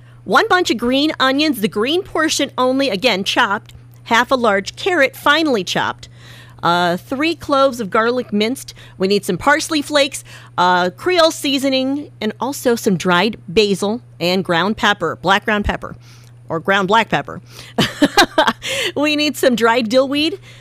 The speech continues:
Uh, we need oregano, dried thyme, two large eggs beaten. We need lump crab meat, no shell, please. <laughs> Some buttery crackers, nine of 'em, like the Keebler cru-, Club crackers, crushed, and then some vegetable oil.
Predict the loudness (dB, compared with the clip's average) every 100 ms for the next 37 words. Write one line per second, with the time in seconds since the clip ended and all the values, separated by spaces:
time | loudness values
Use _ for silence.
0 | -8 0 2 2 -2 -2 -2 -2 -2 0
1 | 0 0 0 -2 -4 -2 2 2 0 0
2 | 0 0 -2 -6 -8 -2 0 0 0 0
3 | -4 -2 0 0 -4 -8 -6 -6 -8 -20
4 | -20 -18 -4 0 0 0 -2 -2 -2 0
5 | 0 2 0 0 -2 -2 0 0 0 -2
6 | -2 -2 -4 -6 -8 -2 -2 0 -6 -6
7 | -8 -8 -6 -2 0 0 -2 -2 -2 -2
8 | -4 -4 0 0 0 -2 -2 -4 -6 -4
9 | -4 -2 -4 -2 -2 -2 -4 -4 -2 0
10 | -2 -4 -10 -10 -2 0 0 -6 -12 -18
11 | -18 -4 -2 0 -2 -2 -2 -2 -4 -6
12 | -6 -4 -8 -10